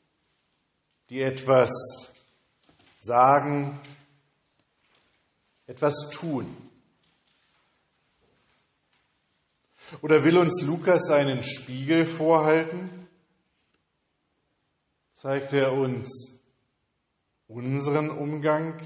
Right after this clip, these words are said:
mit Leiden? Vielleicht.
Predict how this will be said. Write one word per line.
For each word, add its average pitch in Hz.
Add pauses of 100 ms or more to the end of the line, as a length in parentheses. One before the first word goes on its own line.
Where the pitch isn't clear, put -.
(160)
mit 147
Leiden? 143 (4000)
Vielleicht. 113